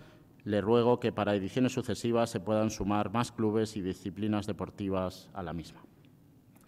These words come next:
Para la Concejalía de Desarrollo Urbano, Obras y Movilidad,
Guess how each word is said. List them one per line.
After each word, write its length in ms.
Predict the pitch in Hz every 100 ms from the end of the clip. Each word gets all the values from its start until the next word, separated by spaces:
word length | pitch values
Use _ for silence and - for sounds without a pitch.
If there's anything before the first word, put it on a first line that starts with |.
| - - - - - - - -
Para 140 | 113
la 100 | 117
Concejalía 580 | 117 117 120 123 139 151
de 240 | 147 135 127
Desarrollo 460 | 123 123 131 135
Urbano, 640 | 120 127 135 135 135 131 -
Obras 440 | 127 127 120 113
y 60 | 120
Movilidad, 580 | 110 98 95 110 143